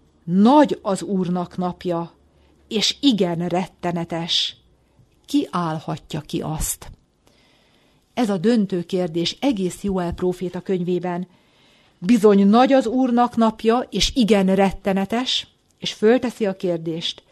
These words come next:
ki állhatja ki azt? Ki állhat meg Jézus előtt az ő eljövetelekor? Ki állhat meg az isteni ítélet közepette?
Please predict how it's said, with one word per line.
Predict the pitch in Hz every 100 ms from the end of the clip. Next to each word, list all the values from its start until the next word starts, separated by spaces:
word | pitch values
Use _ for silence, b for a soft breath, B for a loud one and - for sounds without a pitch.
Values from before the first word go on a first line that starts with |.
| _ _ _ _ _
ki | - 269 269 -
állhatja | 190 185 175 180 165 _ - 165 156 -
ki | - 175
azt? | - 170 - - - _ _ B B B B B
Ki | - 349 -
állhat | 254 262 240 185 220 -
meg | 196 185
Jézus | 202 254 254 202 -
előtt | - 202 208 240 - - -
az | 208
ő | 233 226
eljövetelekor? | 214 196 180 175 185 175 170 190 180 185 B B B B
Ki | - 285
állhat | 285 277 240 262
meg | 247 233
az | 226 294
isteni | 302 - 254 226
ítélet | 240 247 240 220 214
közepette? | - 190 180 180 156 - 180 165